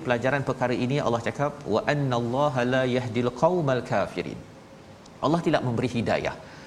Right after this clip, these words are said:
Padahal Nabi sudah datang, Quran sudah datang, tetapi hidayah tu tidak juga sampai kerana, kerana orang-orang yang mengutamakan dunia ini, dia akan mendustakan. Dia akan cakap,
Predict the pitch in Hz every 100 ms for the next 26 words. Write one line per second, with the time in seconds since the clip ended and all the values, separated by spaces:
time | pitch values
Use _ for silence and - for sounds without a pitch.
0 | - 117 127 151 127 120 131 156 131 113
1 | 107 - 87 67 - - - - 135 -
2 | 160 - 123 113 113 - 80 82 - 123
3 | 139 156 135 127 139 151 151 165 - -
4 | 170 160 113 123 123 123 113 101 95 87
5 | 92 147 - 123 117 98 95 175 - -
6 | - 113 117 117 113 120 123 110 127 156
7 | 117 117 113 110 120 - 120 190 214 143
8 | 120 123 135 127 - 95 98 113 156 139
9 | - 127 127 127 131 - 107 82 80 98
10 | 139 151 139 139 139 135